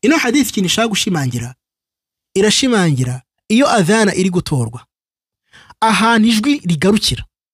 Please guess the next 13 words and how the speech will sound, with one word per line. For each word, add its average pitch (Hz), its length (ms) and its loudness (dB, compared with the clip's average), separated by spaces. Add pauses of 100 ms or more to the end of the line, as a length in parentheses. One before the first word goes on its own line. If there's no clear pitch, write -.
(640)
buri 233 200 4
icyo - 240 0
ari 254 120 2
cyo - 120 -4
cyose 190 260 0
kiyumva, 156 600 0 (460)
yaba 226 300 4
ari 254 120 2
mu 214 120 2
bihumeka, 180 720 0 (600)
abantu, 151 580 0 (520)
amajini, 160 760 0 (400)
inyamaswa, 196 800 2